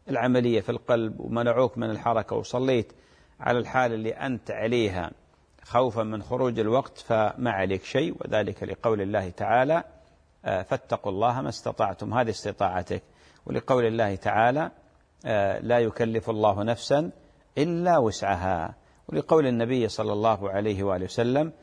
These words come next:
"إذا أمرتكم بأمر فأتوا منه ما استطعتم"، فهذه استطاعتك وهذه قدرتك. ولذلك أنت في مثل هذه الحالة تسمى بفاقد الطهورين، تسمى بفاقد الطهورين، فقد ليس حقيقي،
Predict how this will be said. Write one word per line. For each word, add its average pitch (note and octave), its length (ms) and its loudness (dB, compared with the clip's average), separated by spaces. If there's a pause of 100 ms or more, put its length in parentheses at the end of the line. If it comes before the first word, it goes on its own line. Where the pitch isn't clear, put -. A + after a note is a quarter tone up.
(280)
"إذا A2+ 320 2
أمرتكم A#2 560 0
بأمر C3 420 -2
فأتوا A2+ 380 -4
منه C3+ 240 -2
ما F3+ 80 -4
استطعتم"، G#2 760 -2 (400)
فهذه F#3 240 -2
استطاعتك A#2 640 0
وهذه A2 320 0
قدرتك. G#2 580 -2 (300)
ولذلك B2 480 0
أنت B2+ 300 -2
في A2 160 -4
مثل A2+ 260 -4
هذه G#2+ 260 0
الحالة G#2+ 360 0
تسمى A2 440 -4
بفاقد A2+ 540 -2
الطهورين، A2 640 0 (540)
تسمى G#2+ 440 -4
بفاقد G#2+ 540 -2
الطهورين، G#2+ 540 -4 (380)
فقد C#3 460 -2
ليس B2+ 540 2
حقيقي، A#2 680 -4